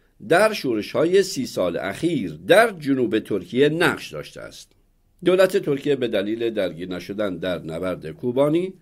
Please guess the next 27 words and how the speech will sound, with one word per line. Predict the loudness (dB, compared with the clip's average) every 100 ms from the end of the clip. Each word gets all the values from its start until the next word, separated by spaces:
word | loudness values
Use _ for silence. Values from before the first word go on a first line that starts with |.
| _ _ _ _ _ -2
مورد | 4 6 6
انتقاد | 4 2 0 0 0
قرار | -2 0 0
گرفته | 0 -4 -2 0 0 0
و | 2 0
متهم | -2 -6 -4 -4 -4
شده | -4 -2
است | -2 -2
که | -4
در | -4 -4
قدرت | -4 -6 -8 -4 -4 -4
گرفتن | -4 -4 -2 -4
گروه | -4 -4 -2 0
داعش | 2 2 2 -2 -18 _ _ _
نقش | -4 -2 -4 -14
داشته | -16 -16 -16 -18
است. | -18 -20 -20 _ _ _ _
شهر | 0 2 4 4
کردنشین | 4 2 2 -2 -2 -2
کوبانی | -4 -6 -4 -4 -6 -6
در | -2 -2
شمال | -2 -2 0 0
سوریه، | -2 -4 -4 -4 -6 -2
واقع | 0 0 -2
در | -2 -2 -2
مرز | -2 -2 -2 -2
ترکیه، | -4 -6 -8 -2 0 0